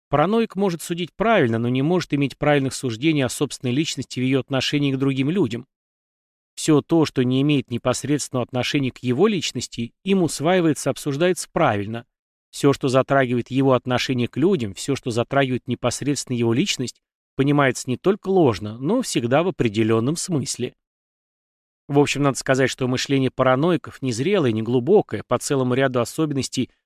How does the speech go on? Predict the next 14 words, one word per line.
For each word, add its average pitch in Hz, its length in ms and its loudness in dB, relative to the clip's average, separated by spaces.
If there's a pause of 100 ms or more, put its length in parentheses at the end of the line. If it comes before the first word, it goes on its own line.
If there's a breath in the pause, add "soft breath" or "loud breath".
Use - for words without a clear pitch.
(120)
прям 196 260 0
приближающееся 151 920 -2
к 147 80 -6
детскому. 131 600 -4 (560)
Это 135 220 2
мышление 135 420 0
не 131 140 0
только - 280 -2
субъективное, 123 760 -2
но 120 120 2
и 123 40 4
резко 139 320 0
аффективно 139 580 -2
окрашенное. 120 680 -4